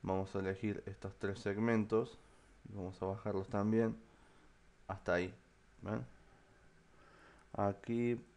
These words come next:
sería bueno un vertex, corregirlo un poco. Ahí estamos. Una vez teniendo hecho esto, elegimos aquí Edge,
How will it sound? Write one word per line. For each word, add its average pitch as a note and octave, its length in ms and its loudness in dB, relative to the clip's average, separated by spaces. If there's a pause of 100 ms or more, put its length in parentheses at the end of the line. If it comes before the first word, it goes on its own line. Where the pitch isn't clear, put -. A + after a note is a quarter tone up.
(160)
sería F#2+ 180 0
bueno F#2+ 220 2
un G2 100 0
vertex, G#2+ 460 4
corregirlo G2 480 -4
un G#2+ 80 0
poco. A2+ 500 2 (2750)
Ahí G#2+ 160 2
estamos. G#2 340 -2 (3250)
Una A2+ 180 4
vez A2 120 4
teniendo A2 240 2
hecho A#2+ 200 0
esto, B2+ 340 2 (480)
elegimos G#2+ 760 2
aquí G2+ 460 -4 (240)
Edge, B2+ 420 4